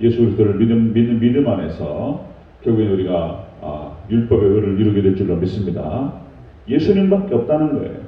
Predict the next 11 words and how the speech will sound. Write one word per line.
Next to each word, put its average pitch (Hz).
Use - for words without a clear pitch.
믿음밖에 120
없다는 123
것입니다. 95
자, -
오직 160
믿음으로 175
의롭게 151
되는 127
도리를 104
설명합니다. 82
이방인들은, 147